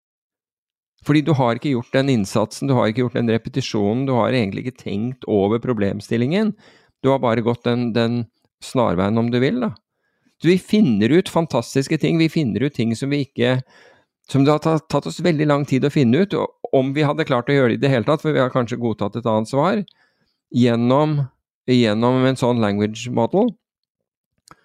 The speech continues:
Men hva skal vi gjøre for at denne kunnskapen skal sitte?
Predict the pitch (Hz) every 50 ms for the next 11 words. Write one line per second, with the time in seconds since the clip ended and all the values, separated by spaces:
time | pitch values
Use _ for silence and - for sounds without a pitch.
0 | _ _ _ _ _ _ _ _ _ _ - 117 113 117 127 139 160 151 127 117
1 | 110 113 - - 127 143 147 147 135 113 95 95 127 127 - - 120 131 127 -
2 | 131 113 107 110 - 127 104 92 - - - 85 87 - 107 107 - - 110 -
3 | - - 110 - _ _ - 107 107